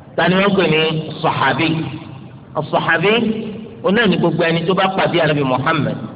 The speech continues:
sallallahu alayhi wa alihi wa sallam, bọ́ fẹ́ kó di pásíkò tó fi pàdé Ànábì, ó kéré jọjọ kò ju ìṣẹ́jú àyà lọ.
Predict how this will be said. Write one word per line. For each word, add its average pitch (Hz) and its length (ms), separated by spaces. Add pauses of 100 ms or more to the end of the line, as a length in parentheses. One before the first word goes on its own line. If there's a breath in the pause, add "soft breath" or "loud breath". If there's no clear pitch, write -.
(360)
sallallahu 151 640
alayhi 147 360
wa 135 120
alihi 131 200
wa 117 120
sallam, 170 380 (520)
bọ́ 185 240
fẹ́ 190 200
kó 196 160
di 170 100
pásíkò 196 500
tó 160 160
fi 156 120
pàdé 139 340
Ànábì, 143 400 (640)
ó - 140
kéré 185 360
jọjọ 165 320
kò 143 140
ju 139 180
ìṣẹ́jú 160 400
àyà 139 300
lọ. 120 120